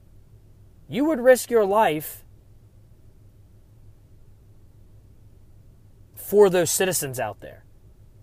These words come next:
You would do that. And you would risk your life for that paycheck and that safe place to work, too. You would do all those things.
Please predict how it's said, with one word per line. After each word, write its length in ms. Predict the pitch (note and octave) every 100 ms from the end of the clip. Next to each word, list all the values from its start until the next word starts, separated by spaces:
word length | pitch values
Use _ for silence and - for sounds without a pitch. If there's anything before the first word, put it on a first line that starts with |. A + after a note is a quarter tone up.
| - - - - A#2+
You 180 | C#3+ G3
would 200 | G3 C3+
do 200 | E3+ D3+
that. 240 | A2+ - - - - - - - - - - - - - - - - - - - - - - - - - - - - - - - - - - - - - - - - - - - - - - - - - - -
And 140 | F#3+
you 120 | A#3
would 120 | B3+
risk 240 | F3 C#4 -
your 120 | A3+
life 220 | F3+ F3+
for 140 | - A3+
that 200 | E3+ -
paycheck 500 | A#3+ - - A2 - - - - -
and 160 | E3 G#3
that 140 | F#3 -
safe 220 | F3+ E3
place 240 | F3 D3+
to 80 | C#3+
work, 300 | C3 D3 -
too. 220 | - - - - - - - - -
You 160 | B2 G3+
would 120 | G#3
do 180 | G3 A#3+
all 140 | F3+
those 200 | C3+ B2+
things. 240 | - A2